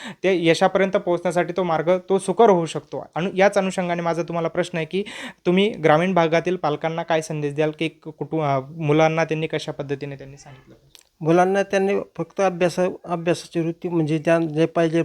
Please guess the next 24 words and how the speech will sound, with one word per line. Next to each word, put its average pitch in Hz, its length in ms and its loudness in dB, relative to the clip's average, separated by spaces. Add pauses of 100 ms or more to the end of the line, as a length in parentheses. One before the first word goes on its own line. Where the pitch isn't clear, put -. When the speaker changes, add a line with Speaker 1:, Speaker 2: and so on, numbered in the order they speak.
(160)
Speaker 2:
शिक्षणासाठी 151 680 -4
लक्ष 170 200 -4
दिलं 151 220 -4
पाहिजे 151 280 -4
मु-, 147 200 -2
मु-, 147 420 -8
आईवडिलांनी 143 540 0
बी. 139 120 -10
Speaker 1:
हम्म. - 720 -20 (460)
Speaker 2:
अशा 165 200 0
गोष्टी 165 320 -2
म्हणजे 160 240 0
मग 170 140 -2
आईवडिलांचं 175 560 2
बी 180 60 -6
काय 180 140 -2
होईना 175 160 -2
लक्ष 165 240 -6
ठेवायचं 151 380 -8 (400)
Speaker 1:
अच्छा. - 520 -10
Speaker 2:
अ-, 165 100 -4
अशा 165 160 -2
गोष्टींवर. 143 480 -4 (1160)
नाही 156 120 0